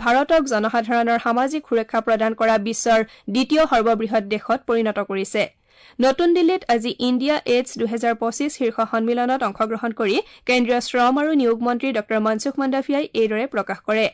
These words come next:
ডক্টৰ মাণ্ডাভিয়াই পুৰণি শ্ৰম আইনক শক্তিশালী কৰি নতুন শ্ৰম সংহিতা হিচাপে বিশ্বমানত ফেৰ মাৰিব পৰাকৈ শ্ৰম আইনক সলনি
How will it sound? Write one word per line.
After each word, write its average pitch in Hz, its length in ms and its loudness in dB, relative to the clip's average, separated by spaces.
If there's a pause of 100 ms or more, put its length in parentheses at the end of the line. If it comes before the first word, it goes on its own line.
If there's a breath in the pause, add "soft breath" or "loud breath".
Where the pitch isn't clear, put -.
(320 loud breath)
ডক্টৰ 247 300 2
মাণ্ডাভিয়াই 277 560 2
পুৰণি 285 420 2
শ্ৰম 233 220 0 (120)
আইনক 247 320 0
শক্তিশালী 233 520 -2
কৰি 214 180 2 (360 loud breath)
নতুন 302 220 2 (100)
শ্ৰম 247 200 2 (100)
সংহিতা 254 420 0
হিচাপে 254 280 -2 (120)
বিশ্বমানত 262 540 -2
ফেৰ 233 220 0
মাৰিব 226 200 0 (160)
পৰাকৈ 220 380 0 (300 soft breath)
শ্ৰম 269 300 2
আইনক 302 260 2
সলনি 233 260 -2